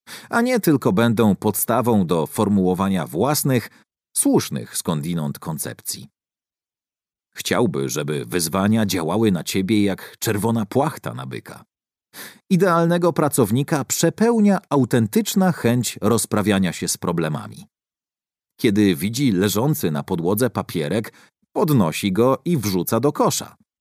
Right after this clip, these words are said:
Nie czeka, aż ktoś mu każe to zrobić. Nie narzeka na leniwe sprzątaczki i niesprzyjające okoliczności przyrody. Nie prosi też o pozwolenie. Po prostu przywraca ład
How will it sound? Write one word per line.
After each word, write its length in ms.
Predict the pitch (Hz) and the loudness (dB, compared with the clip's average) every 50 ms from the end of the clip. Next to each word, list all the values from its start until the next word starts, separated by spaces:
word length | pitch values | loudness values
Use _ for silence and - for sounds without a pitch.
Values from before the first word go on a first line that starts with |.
| _ _ _ _ _ _ _ _ _ _ - - - - - | _ _ _ _ _ _ _ _ _ _ -20 -20 -12 -2 2
Nie 160 | 196 214 254 - | 4 4 4 4
czeka, 420 | - 311 359 - - 190 123 - | 2 0 0 2 2 2 2 2
aż 260 | - 90 82 - - | 0 0 -2 -2 -6
ktoś 360 | - - - 107 127 123 - | -6 -2 0 2 2 2 2
mu 180 | 117 120 117 98 | 2 2 2 2
każe 400 | - - 101 92 101 92 95 85 | 0 -2 -2 0 0 0 0 0
to 120 | - 90 | 0 -2
zrobić. 580 | 85 69 67 60 55 50 - - - - - - _ _ _ _ _ _ _ _ _ _ _ _ _ _ _ - | -2 -2 -4 -8 -10 -12 -16 -16 -16 -16 -16 -18 _ _ _ _ _ _ _ _ _ _ _ _ _ _ _ 2
Nie 140 | 190 214 | 4 4
narzeka 480 | 196 185 180 160 208 226 196 - 139 104 | 6 4 4 4 4 2 2 2 2 2
na 220 | 90 80 69 65 | 2 0 -2 -2
leniwe 460 | 69 80 92 101 107 120 117 95 104 95 | -2 0 2 2 4 4 2 2 0 -2
sprzątaczki 800 | - - - - 95 90 - 101 110 - - - 151 151 143 - - - - - - | -4 -4 -2 0 0 0 0 -2 -2 -2 -2 0 2 2 2 0 -4 -16 -18 -10 -4
i 160 | 180 175 160 | -2 0 2
niesprzyjające 920 | 160 165 151 135 - - - 175 147 127 123 127 139 143 135 - 143 123 - | 2 2 2 0 0 0 2 4 4 6 4 4 2 2 2 0 0 0 0
okoliczności 800 | 123 - - 120 110 104 - - 117 117 120 113 - - 113 | -2 0 0 0 0 0 -2 -2 0 0 0 0 -2 -4 -4
przyrody. 540 | 95 - - 110 101 123 120 92 - 60 - - _ _ _ _ _ _ _ _ _ _ _ _ _ _ _ _ _ _ _ _ _ _ - | -4 -2 0 0 2 2 0 0 -2 -4 -10 -10 _ _ _ _ _ _ _ _ _ _ _ _ _ _ _ _ _ _ _ _ _ _ 2
Nie 160 | 110 127 127 | 2 2 2
prosi 360 | - 226 277 262 - - 233 | 2 0 0 0 -2 -2 -2
też 200 | - 226 214 - | 0 0 -2 -2
o 140 | - - 160 | -4 -8 -4
pozwolenie. 720 | - 185 175 127 127 139 165 170 156 104 67 - 52 - - _ _ _ _ _ _ _ _ _ _ _ _ - | 0 0 0 2 2 2 2 2 2 0 -2 -6 -10 -12 -16 _ _ _ _ _ _ _ _ _ _ _ _ -6
Po 80 | - 254 | -6 -4
prostu 440 | - 302 285 233 - - 214 180 143 - - - _ _ - | -2 -2 -2 0 2 4 4 4 4 2 -4 -20 _ _ -4
przywraca 540 | - 277 220 180 208 233 240 208 - - 85 | 0 2 2 4 4 2 2 0 0 0 2
ład 460 | 76 98 160 214 233 196 - - | 2 2 4 2 2 0 -2 -6